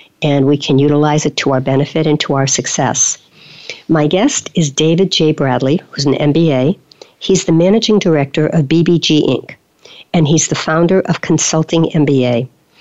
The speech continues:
David authored the marketing and sales bestseller, Getting Digital Marketing Right, into fifteen thousand or thousands, and has contributed to and been cited in hundreds of business publications. He will discuss his new book,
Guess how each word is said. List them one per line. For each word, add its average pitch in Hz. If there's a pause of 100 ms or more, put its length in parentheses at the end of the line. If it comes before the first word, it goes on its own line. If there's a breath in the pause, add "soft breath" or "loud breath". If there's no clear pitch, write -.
(260 loud breath)
David 196
authored 156
the 147
marketing 156
and 170
sales 135
bestseller, 139 (440 soft breath)
Getting 160
Digital 156
Marketing 135
Right, 127 (200)
into 143
fifteen 170
thousand 131 (280 soft breath)
or 135
thousands, 147
and 143
has 143
contributed 165
to 147
and 139
been 135
cited 143
in 139
hundreds 151
of 151
business 139
publications. 131 (560 loud breath)
He 190
will 180
discuss 170
his -
new 180
book, 127